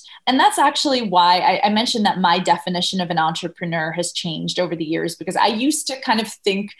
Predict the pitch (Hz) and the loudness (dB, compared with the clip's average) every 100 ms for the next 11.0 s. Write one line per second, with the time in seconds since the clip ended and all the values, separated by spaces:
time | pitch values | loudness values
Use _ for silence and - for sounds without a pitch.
0 | - _ 208 196 196 190 202 214 202 - | -20 _ 0 2 2 2 2 0 -4 -4
1 | 196 185 185 185 180 180 180 190 170 170 | -2 2 2 2 2 2 0 0 0 -2
2 | _ _ _ _ _ 202 196 220 254 294 | _ _ _ _ _ 2 2 4 2 4
3 | 320 220 185 165 185 233 - - 220 247 | 2 2 2 2 2 2 2 2 4 4
4 | 247 254 311 302 208 180 175 196 202 214 | 2 2 2 2 0 -2 0 2 2 0
5 | 220 285 - 220 175 175 170 175 185 170 | 0 -2 0 0 0 -2 -4 2 4 4
6 | 202 185 160 185 165 185 190 175 202 226 | 0 0 -2 0 0 0 -2 -4 -2 0
7 | 240 170 175 - 180 - - - 208 - | 4 2 2 0 -2 -2 -8 0 4 4
8 | 202 190 202 233 196 190 196 190 - 190 | 4 4 4 2 -2 -2 -2 -4 0 4
9 | 180 175 - - 180 170 170 - 233 - | 4 4 0 2 4 4 0 0 0 2
10 | 214 190 185 190 - 190 190 180 170 170 | 0 2 2 0 -2 -8 0 2 2 0